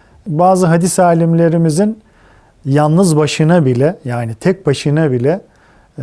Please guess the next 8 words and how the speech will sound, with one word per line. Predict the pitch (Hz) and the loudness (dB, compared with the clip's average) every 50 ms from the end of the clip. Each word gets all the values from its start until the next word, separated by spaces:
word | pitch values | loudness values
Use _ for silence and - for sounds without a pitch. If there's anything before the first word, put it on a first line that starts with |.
| 123 131 208 | -10 -8 -6
İslam'ın | - - - - 160 160 160 165 170 156 143 | -6 -6 -2 -2 0 0 0 0 0 0 0
bütün | 151 156 - 208 185 | -2 -2 -2 -2 -2
hükümlerini | 160 151 143 - 151 147 147 143 143 143 135 143 151 170 196 202 202 - _ _ _ _ _ _ _ _ - - | -2 -2 -2 -2 -2 0 0 0 0 0 0 0 0 0 -2 -2 -6 -10 _ _ _ _ _ _ _ _ -4 -2
bünyesinde | 143 143 147 147 147 143 - 165 160 160 160 156 | 0 2 2 0 0 0 -2 0 0 0 0 -2
toplayacak | - 147 131 - - 147 143 143 135 135 190 190 190 | -2 -4 -6 -2 0 2 2 2 2 2 0 -2 -2
kadar | - 147 135 151 185 214 208 - - _ _ _ _ _ _ _ _ - 104 | -2 -2 0 0 0 -2 -2 -6 -14 _ _ _ _ _ _ _ _ -8 -4
geniş | 131 131 147 180 - - - | -2 0 0 0 -2 -2 -2
manalı | 143 139 139 143 143 139 143 143 139 143 139 139 160 165 143 | -2 0 2 2 2 2 0 0 0 0 0 0 0 0 -2